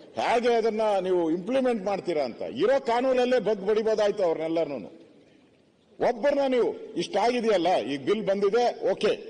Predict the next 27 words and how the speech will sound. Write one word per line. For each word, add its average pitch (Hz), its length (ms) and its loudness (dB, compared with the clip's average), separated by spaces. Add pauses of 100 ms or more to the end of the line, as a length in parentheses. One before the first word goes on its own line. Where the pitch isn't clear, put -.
(160)
ನಾವೇನು 190 320 0
ವಿರೋಧ 190 240 2
ಮಾಡಲ್ಲ 180 360 0
ಬಿಲ್ಗೆ, 139 380 -4 (580)
ಬಿಲ್ 202 160 0
ಬಂದಿದೆ, 196 500 2
ಓಕೆ. 123 400 -8 (800)
ನೀವು 202 220 0
ಇರೋ 185 540 0 (100)
ಒಬ್ಬ, 202 200 -4 (420)
ಒಬ್ಬ 220 500 0
ಈ 196 80 -4
ತರದ್ 208 260 0
ಆಗಿದೆಯಲ್ಲ, 190 400 2
ಮೂವತ್ತು 160 320 0
ಜನ 175 180 -2
ಸತ್ತಿದಾರಲ್ಲ, 135 600 -4 (320)
ಯಾರನ್ನಾದ್ರೂ 240 640 2
ಒಬ್ಬ 180 160 -2 (100)
ಫೈನಾನ್ಸರ್ನ 185 640 -2 (760)
ಜೈಲ್ಗೆ 175 320 0
ಹಾಕಿದ್ದೀರಾ? 131 520 -2 (760)
ಪೊಲೀಸ್ 220 220 2
ಸ್ಟೇಷನ್ 190 340 -2
ಅಲ್ಲಿ 160 160 -2
ಕರೆದು 143 240 -4
ಕೂತಿರ್ಸಿದ್ದೀರಾ? 127 640 -6